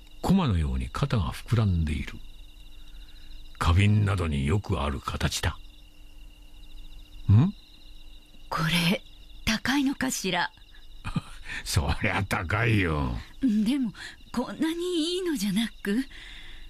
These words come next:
Speaker 2: 欲しいわ。
Speaker 1: どうする？
Speaker 2: あの、うちに置くの。
Speaker 1: 大邸宅だな。
Speaker 2: そうじゃないけど、やっぱりこのくらい大きい方がいいでしょ？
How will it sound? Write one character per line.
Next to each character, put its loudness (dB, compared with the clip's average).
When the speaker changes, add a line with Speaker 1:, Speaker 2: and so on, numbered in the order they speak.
Speaker 2:
欲 -2
し 2
い 4
わ。 4
Speaker 1:
ど 6
う 6
す 4
る？ -2
Speaker 2:
あ 2
の、 0
う 4
ち 2
に 2
置 0
く -2
の。 -2
Speaker 1:
大 2
邸 0
宅 0
だ 2
な。 0
Speaker 2:
そ -4
う 2
じ 4
ゃ 4
な 4
い 0
け -2
ど、 -2
や -2
っ -4
ぱ 2
り 2
こ 0
の 4
く 0
ら 2
い 0
大 0
き 0
い 4
方 2
が 4
い 6
い 2
で -4
し -6
ょ？ -4